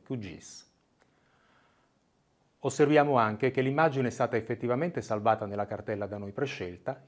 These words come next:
in un formato raster finalmente georeferenziato. Se fosse quindi necessario utilizzare in seguito questa stessa immagine in un nuovo progetto, non occorrerà ripetere il processo di georeferenziazione,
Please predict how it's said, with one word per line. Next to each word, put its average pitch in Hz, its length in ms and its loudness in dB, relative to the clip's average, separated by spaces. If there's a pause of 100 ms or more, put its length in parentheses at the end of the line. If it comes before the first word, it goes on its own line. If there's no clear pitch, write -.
in 143 160 -6
un 156 80 -2
formato 147 460 0
raster 107 520 -2 (140)
finalmente 107 600 -6
georeferenziato. 107 1040 -6 (1400)
Se - 220 -4
fosse 190 320 2
quindi 151 260 0
necessario 117 500 0
utilizzare 107 480 -2
in 107 80 -4
seguito 110 380 -2
questa 107 260 -6
stessa - 340 -4
immagine 139 600 -2
in 104 120 -10
un 101 100 -10
nuovo 107 220 0
progetto, 120 920 -4
non 175 280 2
occorrerà 170 500 0
ripetere 139 500 -2
il 139 80 -6
processo 143 440 -2
di 127 160 -2
georeferenziazione, 135 1120 0